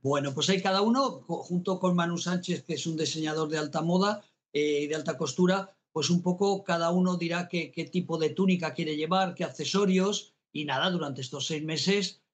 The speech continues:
eh, pues ya te digo, para desfilar como unos modelos. De hecho, se trata un poco de romper el estigma, que tú lo haces mucho, pues a favor de la salud mental, ¿no?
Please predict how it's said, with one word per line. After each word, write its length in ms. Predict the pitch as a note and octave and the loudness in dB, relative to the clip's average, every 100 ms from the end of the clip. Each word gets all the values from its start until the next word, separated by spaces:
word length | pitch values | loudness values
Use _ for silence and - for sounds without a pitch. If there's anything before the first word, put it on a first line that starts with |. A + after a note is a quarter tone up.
| _ | _
eh, 240 | D3 D3 C3+ | -2 0 0
pues 140 | C#3 C3+ | -4 -2
ya 120 | C#3 | -2
te 100 | C#3+ | 0
digo, 200 | D3 F#3+ | 2 2
para 180 | F3 D3 | 2 0
desfilar 420 | C#3+ C#3 D3 D3+ | -2 -2 -2 0
como 180 | F3+ F#3+ | 2 4
unos 140 | F#3+ | 4
modelos. 500 | E3 C#3+ G3+ G#3 D3+ | 2 0 0 2 0
De 80 | C#3+ | -4
hecho, 160 | F3+ F3 | -4 -2
se 140 | F3 | -2
trata 320 | F#3+ F3 G#3 | -2 -2 0
un 100 | G3+ | -2
poco 260 | F#3 F3+ G#3 | -2 -2 -2
de 100 | G3 | -2
romper 320 | D3+ C3 D#3+ | -4 -6 -6
el 80 | E3 | -4
estigma, 460 | C#3+ - F#3 F3 | -2 2 2 2
que 100 | - | 0
tú 160 | B2+ D#3 | -6 -4
lo 80 | D#3 | -2
haces 220 | D#3 D#3 | -2 0
mucho, 480 | E3+ F3 F#3+ F#3+ - _ _ | 2 2 2 0 -2 _ _
pues 180 | E3+ D#3 | -4 -2
a 60 | C#3+ | -2
favor 280 | C#3+ E3 F3+ | -2 0 0
de 80 | |
la 80 | D#3+ | 0
salud 260 | C#3 C#3+ C3+ | -2 -4 -4
mental, 460 | B2 A#2 D#3+ D3 | -6 -4 -2 0
¿no? 240 | C#3+ F3+ | 2 0